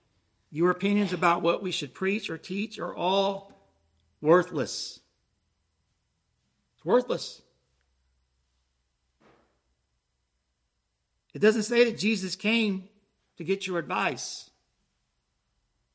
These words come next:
Jesus came to do the will of the Father who sent him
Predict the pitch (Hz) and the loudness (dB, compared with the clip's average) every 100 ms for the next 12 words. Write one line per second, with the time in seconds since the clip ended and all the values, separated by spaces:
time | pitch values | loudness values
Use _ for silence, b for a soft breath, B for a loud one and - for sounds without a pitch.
0 | _ _ _ _ _ _ _ _ _ - | _ _ _ _ _ _ _ _ _ -4
1 | 160 190 190 180 180 185 185 185 165 131 | -2 0 -2 -4 0 0 0 -4 -8 -2
2 | 175 180 170 151 156 160 160 147 135 139 | 2 2 0 -4 -2 -2 -4 -8 -12 -10
3 | 147 143 127 113 131 _ _ _ _ _ | -2 0 0 -4 -12 _ _ _ _ _
4 | 131 131 - 143 127 123 110 113 | -12 -10 -8 -8 -6 -10 -12 -16